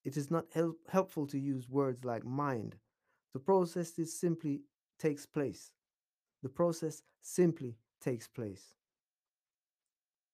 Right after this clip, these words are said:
Do you bring down lights from different planes or do you work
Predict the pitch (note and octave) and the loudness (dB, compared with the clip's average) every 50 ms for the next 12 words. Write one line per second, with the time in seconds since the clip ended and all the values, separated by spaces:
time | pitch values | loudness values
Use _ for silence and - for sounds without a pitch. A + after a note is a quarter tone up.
0 | _ _ _ C3 C#3+ F3 G3+ F3+ F3+ G3+ G3 F#3+ F#3 F#3 F3+ F3 E3+ F3 E3+ E3+ | _ _ _ 0 2 2 2 6 8 10 10 10 10 8 8 8 8 6 6 4
1 | E3+ E3 - - - - D#3+ D#3 D3+ C#3+ C#3 E3 E3 E3 E3 D#3 C#3+ D3 D#3+ D#3+ | 4 2 -4 -12 0 2 2 2 2 2 0 0 0 0 -2 -4 -2 0 2 4
2 | D#3+ D#3 D#3 D3+ D#3 D3 C#3 C3+ D3 C#3+ C#3+ C#3+ C#3 C#3 C3+ C#3+ D#3 D3+ B2+ | 4 4 2 2 0 0 2 4 4 4 6 4 4 2 4 4 4 4 4